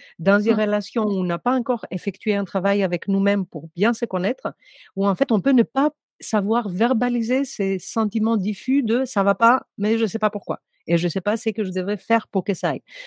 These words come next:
Speaker 1: Donc voilà, c'était une confusion totale. C'est qui faisait dériver, euh, c'est qui faisait dévier, en fait, vers des problématiques qui n'étaient pas les vraies problématiques.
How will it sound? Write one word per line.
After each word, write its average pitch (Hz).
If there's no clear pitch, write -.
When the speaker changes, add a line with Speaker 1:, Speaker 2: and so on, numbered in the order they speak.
Speaker 1:
Donc 202
voilà, 202
c'était 180
une 180
confusion 254
totale. 190
C'est 214
qui 220
faisait 202
dériver, 208
euh, 185
c'est 214
qui 202
faisait 202
dévier, 196
en 208
fait, 240
vers 196
des 170
problématiques 196
qui 226
n'étaient 180
pas 208
les 180
vraies 165
problématiques. 160